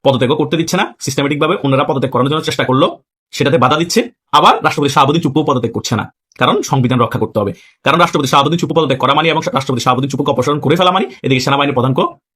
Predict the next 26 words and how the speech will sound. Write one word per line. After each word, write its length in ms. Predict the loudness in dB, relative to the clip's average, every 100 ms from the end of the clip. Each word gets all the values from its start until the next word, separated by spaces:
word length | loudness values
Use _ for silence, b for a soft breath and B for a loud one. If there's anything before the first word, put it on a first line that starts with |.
| _ _
সরে 160 | -2 2
ফেলা 140 | 2 0
ইজি 140 | 2
হবে, 200 | 2 0 -4
সরিয়ে 180 | -2 0
ফেলা 140 | 0 0
ইজি 120 | 0
হবে 100 | 0
এবং 80 | 0
সেনাবাহিনীর 320 | 0 0 0
প্রধানকে 280 | -2 0 -2 -4 _
অপসারণ 300 | -4 0 0
করতে 180 | 0 0
পারবে। 180 | -2 -2 B -6
সে 160 | -2
কারণে 180 | 0 0
সেনাবাহিনী 300 | 2 0 2
প্রধান 160 | 0 0
নিজেকে 220 | 0 0
রক্ষা 180 | 0 0
করার 140 | 0
জন্য 100 | 0
রাষ্ট্রপতি 380 | 0 0 -2 -2
শাহাবুদ্দিন 300 | -2 -2 -2
চুপ্পুকে 240 | -4 -2
এতদিন 200 | 0 -2